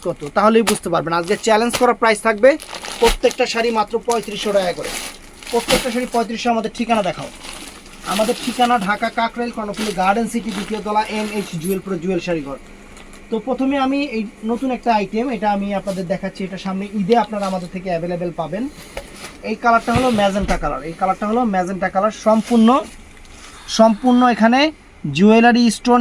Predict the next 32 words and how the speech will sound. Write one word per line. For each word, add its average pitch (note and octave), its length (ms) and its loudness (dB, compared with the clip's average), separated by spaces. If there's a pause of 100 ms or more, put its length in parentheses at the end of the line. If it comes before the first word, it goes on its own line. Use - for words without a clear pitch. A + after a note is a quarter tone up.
এবং G#3+ 100 4 (180)
পার্লের G3+ 360 4 (100)
কাজ, C3+ 160 2 (340)
সম্পূর্ণ G#3+ 340 4 (120)
জুয়েলারি G#3 380 4 (120)
স্টোন। B3 220 2 (500)
এটা F3 180 -2
কি A#3 100 4 (2000)
অনেক A3 160 6 (100)
সুন্দর, D3 260 -2 (720)
ইংলিশ D#3+ 240 -2
দেখে E3+ 200 0
কইতে D#3 180 -2
পারতাছি C3 320 -6
না, C3 120 -4
বাংলা D#3 160 0
হলে C#3+ 180 0
কইতে B2+ 160 -8
পারতাম। A2+ 240 -14 (920)
নাম D#3 200 -2
কইতে D#3 220 -6
গিয়ে D#3+ 160 2 (100)
আধা D#3 160 0
ঘন্টা C#3+ 260 0
আটকে F#3 260 -2
গেছি C3+ 240 -8
গা। B2 80 -14 (840)
ওয়াও D3+ 260 0
ফ্রেন্ডস, C#3 200 -10 (120)
চমৎকার। F3+ 320 -4 (120)
আরেকটা G#3+ 260 2 (120)
জিনিস G#3+ 180 4